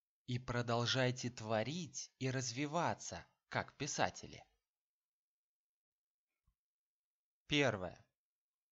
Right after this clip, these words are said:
Как стать автором самиздата Литрес? Заходим на selfpub точка ру и регистрируемся.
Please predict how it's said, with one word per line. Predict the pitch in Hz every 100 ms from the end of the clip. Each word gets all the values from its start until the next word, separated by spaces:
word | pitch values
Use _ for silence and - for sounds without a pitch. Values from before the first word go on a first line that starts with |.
| _ -
Как | 170 139 -
стать | - - 208 214 - -
автором | 165 - - 120 107 95
самиздата | - 113 107 98 95 143 165 151 143 -
Литрес? | 127 147 160 135 87 - - _ _ _ _ _ _ _ _ _ _ _ _ _ _ _ _ _ _ _ -
Заходим | 107 107 - 196 196 120 107
на | 117 101
selfpub | 95 - 135 113 - - 131 107 - -
точка | 113 101 - - 95
ру | 120 196 - _ _ -
и | 131
регистрируемся. | 160 151 190 - 135 110 98 90 87 - 82